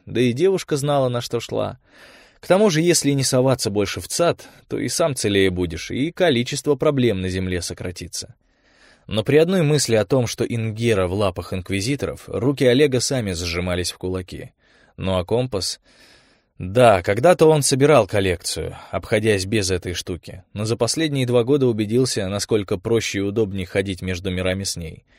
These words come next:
Это как отказаться от сотового телефона после года использования. А значит, придётся сегодня же вечером сунуть голову в пасть рассерженного льва,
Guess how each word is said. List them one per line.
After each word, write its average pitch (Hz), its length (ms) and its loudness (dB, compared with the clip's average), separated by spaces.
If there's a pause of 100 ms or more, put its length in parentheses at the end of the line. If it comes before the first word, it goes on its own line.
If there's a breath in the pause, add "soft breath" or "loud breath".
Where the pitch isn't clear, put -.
(260 soft breath)
Это 131 240 -4
как 143 180 2
отказаться 131 560 0
от 117 80 -2
сотового 120 460 -2
телефона 117 500 -4
после 92 280 -6
года 98 260 -2
использования. 85 680 -8 (380 soft breath)
А 107 100 -2
значит, 131 300 -2
придётся 156 440 -2
сегодня 139 360 0
же 123 140 0
вечером 104 380 -2
сунуть 95 360 -4
голову 98 380 0
в - 120 -16
пасть 104 360 -2
рассерженного 87 720 -4
льва, 117 320 -4